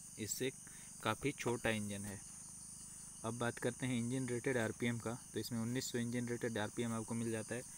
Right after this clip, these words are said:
जो काफ़ी बेस्ट है। अब बात करते हैं कूलिंग टाइप, आप इंजन को कूल करने के लिए किस चीज़ का यूज़ कर सकते हो। तो उसके लिए ये वाटर कूल्ड इंजन है,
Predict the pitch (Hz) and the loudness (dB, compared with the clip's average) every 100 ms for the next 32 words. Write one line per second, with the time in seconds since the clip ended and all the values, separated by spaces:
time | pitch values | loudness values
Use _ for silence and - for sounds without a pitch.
0 | - - - 117 113 113 113 135 135 123 | -14 -12 -4 -2 0 2 2 2 0 2
1 | 113 - - 147 - - - - - - | 2 4 4 2 2 -10 -14 -12 -12 -12
2 | - - - - - - - - - - | -12 -12 -12 -12 -12 -12 -12 -12 -12 -4
3 | 135 131 135 143 - 135 - 131 127 - | -2 4 6 6 4 0 2 -2 0 2
4 | 123 143 131 123 139 - 117 117 - - | 2 2 2 2 2 2 -2 -2 -6 -6
5 | 123 127 127 127 127 123 - 123 120 120 | -2 2 0 2 2 0 0 -2 0 0
6 | 120 117 117 123 120 117 110 120 113 - | 0 0 -2 0 0 -2 -2 -2 -2 -6
7 | 120 120 127 120 113 117 113 113 - 107 | -6 -4 -2 0 0 -2 0 -2 -2 -4
8 | 131 - - - - - 110 - 127 123 | -4 -6 -14 -14 -14 -6 -4 2 4 6
9 | 120 117 139 - - 104 113 120 113 - | 6 6 2 -4 -4 0 4 4 2 2
10 | 117 113 117 113 123 | 2 2 2 0 0